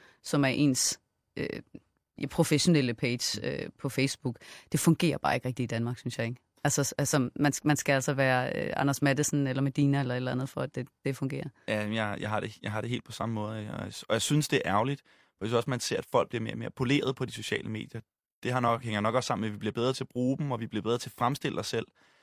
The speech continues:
Speaker 2: Men man savner lidt de der tømmermændsbilleder, eller hvor folk sidder og ser trætte ud, eller, eller hvor folk bare er, er, er tosset over et eller andet personligt. Og
Speaker 1: Ja,
Speaker 2: den
Speaker 1: fordi
Speaker 2: samtale har man
Speaker 1: konsekvensen
Speaker 2: ikke.
Speaker 1: er jo, og den har jeg selv taget, at jeg ligesom siger, det jeg deler,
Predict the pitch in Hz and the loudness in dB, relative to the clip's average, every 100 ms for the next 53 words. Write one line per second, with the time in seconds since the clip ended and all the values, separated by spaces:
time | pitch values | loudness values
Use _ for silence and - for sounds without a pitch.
0 | _ - 117 107 - 110 143 135 127 - | _ -4 -2 0 2 2 2 0 -2 -4
1 | 120 110 - 127 131 120 113 120 117 113 | -4 -4 0 2 4 2 2 0 2 4
2 | 113 107 107 113 - 117 101 123 110 120 | 4 4 2 -2 2 2 2 -2 -2 -2
3 | 110 - 104 120 117 110 107 107 107 - | -4 0 0 0 0 0 0 0 -2 -6
4 | _ _ _ _ 107 107 - - 117 120 | _ _ _ _ -6 -4 -2 -4 -4 -8
5 | 113 107 - _ - 104 104 - - - | -8 -10 -16 _ -12 -10 -8 -10 -10 -2
6 | 117 117 117 104 107 120 - - 117 - | 0 2 2 0 0 -4 -8 -6 -4 -4
7 | - 131 - - - _ 143 147 165 180 | -4 -10 -10 -20 -20 _ 4 6 6 6
8 | 208 170 175 220 233 - 180 160 175 214 | 6 6 6 6 4 4 6 8 8 8
9 | 214 - 165 202 190 190 156 190 208 - | 6 6 4 4 4 4 4 4 2 4
10 | 175 175 170 160 160 165 170 - 165 160 | 6 6 6 4 4 2 0 2 4 4
11 | - 60 165 185 185 175 190 175 151 | 2 -4 0 4 4 4 4 4 2